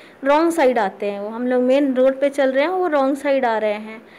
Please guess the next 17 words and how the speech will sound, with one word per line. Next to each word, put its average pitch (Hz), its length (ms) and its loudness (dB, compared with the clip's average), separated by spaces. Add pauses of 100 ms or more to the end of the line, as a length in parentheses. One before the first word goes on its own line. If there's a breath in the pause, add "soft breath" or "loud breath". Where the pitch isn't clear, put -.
(400 loud breath)
और 294 160 4
आते 285 300 2
साथ 320 220 0
ही 349 80 2
दूर 302 240 0
से 339 140 0
ही 302 140 0
बहुत 269 300 0
तेज़ 311 260 0
चिल्लाने 247 420 -2
लगते, 247 320 0
जैसे 262 280 0
लग 269 180 4
रहा 277 160 4
था 285 160 0
कि, 320 280 -2
अ, 349 40 -4